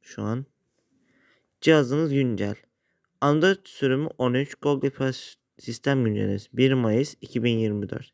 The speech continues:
Yani güncel arkadaşlar. Son gün, güncelleme son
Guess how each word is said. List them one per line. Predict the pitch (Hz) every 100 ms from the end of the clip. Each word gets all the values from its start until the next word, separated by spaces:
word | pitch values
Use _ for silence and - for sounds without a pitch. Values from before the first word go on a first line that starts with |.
| _
Yani | 139 143 131 143
güncel | 139 131 123 123
arkadaşlar. | 107 - 104 98 - 107 - _ _ _ _ _ _ _ _ _ _
Son | - 170 180 180 143
gün, | 127 120 - _ _ _ - _
güncelleme | 120 135 135 151 147 151
son | 147 151 143